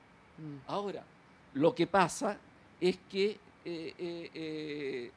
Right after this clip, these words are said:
Speaker 2: se disputaban el poder, ¿no es cierto?, entre los partidos de izquierda, frap posteriormente,
Speaker 1: Ujú.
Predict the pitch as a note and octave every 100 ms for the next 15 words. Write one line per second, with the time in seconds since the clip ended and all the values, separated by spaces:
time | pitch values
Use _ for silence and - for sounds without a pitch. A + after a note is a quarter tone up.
0 | - - - C4+ C4+ A#3+ - C4+ - G#3+
1 | C#4 C#4+ B3+ A#3+ - A#3+ C4+ A#3+ F3 -
2 | - - - - - - - - - C#3+
3 | D3 F3 F3+ - G3 - C#3+ C#3 C#3+ C#3+
4 | C#3 - B2+ - G#3 A3 F#3 G3 - G3
5 | C#3+ B2 F#3+ - - - - - E3 C3+
6 | - - - - A2+ - B2+ C#3+ F#3 G3+
7 | C4 - -